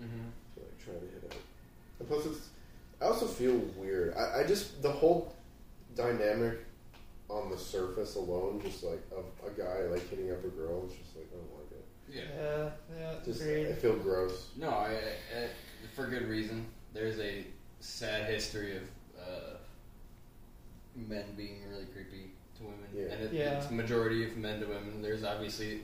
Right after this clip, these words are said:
Speaker 1: it goes the other way around, but
Speaker 3: It's mainly men.
Speaker 1: it's major-, yeah,
Speaker 3: Yeah,
Speaker 1: majority.
Speaker 3: majority, yeah. Yeah.
Speaker 1: Don't move.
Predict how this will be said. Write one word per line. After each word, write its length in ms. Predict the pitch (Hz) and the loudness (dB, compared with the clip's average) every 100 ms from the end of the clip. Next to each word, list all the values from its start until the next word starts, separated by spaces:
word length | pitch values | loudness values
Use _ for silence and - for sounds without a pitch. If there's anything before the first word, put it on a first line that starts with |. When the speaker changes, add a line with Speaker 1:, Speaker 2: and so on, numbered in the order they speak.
| - - | -8 -10
Speaker 1:
it 120 | 120 120 | -4 2
goes 240 | 117 110 | 4 4
the 80 | 110 | 4
other 180 | 110 107 | 4 4
way 140 | 104 | 4
around, 420 | 101 104 104 104 | 4 4 4 2
but 240 | 101 - - - - - | 0 0 -4 -12 -14 -4
Speaker 3:
It's 320 | 185 170 - 160 | 0 0 0 0
mainly 340 | 160 147 143 131 | 2 2 0 0
men. 140 | 131 | 0
Speaker 1:
it's 160 | 123 131 | 2 4
major-, 600 | 127 127 117 120 117 - | 6 6 6 6 6 4
yeah, 80 | - - | 0 -2
Speaker 3:
Yeah, 60 | |
Speaker 1:
majority. 380 | - 120 110 104 | 2 4 6 4
Speaker 3:
majority, 560 | 147 - 143 135 135 139 | 2 2 4 4 2 0
yeah. 260 | 135 135 139 - - - - - - - - - - - - | 0 0 -2 -6 -14 -14 -14 -14 -16 -18 -18 -16 -16 -16 -14
Yeah. 300 | 139 139 139 143 - - - - - | -12 -10 -12 -12 -16 -16 -16 -14 -8
Speaker 1:
Don't 100 | 110 | -4
move. 140 | - | -6